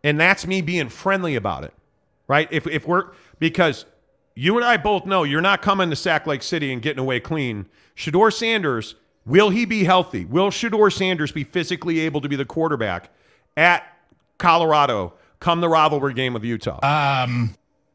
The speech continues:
Speaker 1: 'Cause you haven't played until you've, a-, and I would remind you, they're going to the, two of the nastiest fucking places to play in this country. They gotta go to Oregon and then come to Salt Lake City.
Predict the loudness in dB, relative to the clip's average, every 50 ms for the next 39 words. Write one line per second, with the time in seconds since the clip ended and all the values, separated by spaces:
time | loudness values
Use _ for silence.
0 | _ _ _ _ _ _ _ _ _ _ _ _ _ _ _ _ _ _ _ _
1 | _ _ _ _ _ _ -6 -4 -2 0 0 0 0 0 0 -2 2 2 2 2
2 | 2 0 -2 0 0 0 2 4 2 2 2 -2 -8 -18 _ _ _ _ -2 -2
3 | -2 0 0 2 4 4 4 2 2 0 -2 0 2 2 2 0 0 -2 -6 -8
4 | -4 -2 -2 2 2 2 2 2 2 0 -2 -2 -4 -8 -6 -4 0 0 2 2
5 | 0 -2 -2 -2 -2 0 2 2 2 2 0 -2 -6 -6 -6 -6 -4 -4 -4 -4
6 | -4 -6 -6 -4 -2 -2 -2 -4 -6 -10 -12 -10 -6 -2 0 0 0 0 -2 -4
7 | -6 -4 -4 -4 -4 -4 -6 -12 -18 -18 -20 _ _ _ _ _ _ _ _ _
8 | _ _ _ _ _ _ _ _ -2 2 4 4 4 4 4 2 0 0 0 -2
9 | 0 2 2 2 4 2 2 2 0 -2 -2 0 0 -2 -2 -2 0 -2 -2 -2
10 | -4 -4 -6 -6 0 0 0 0 2 0 -4 -6 -6 -6 -6 -6 -6 -6 -12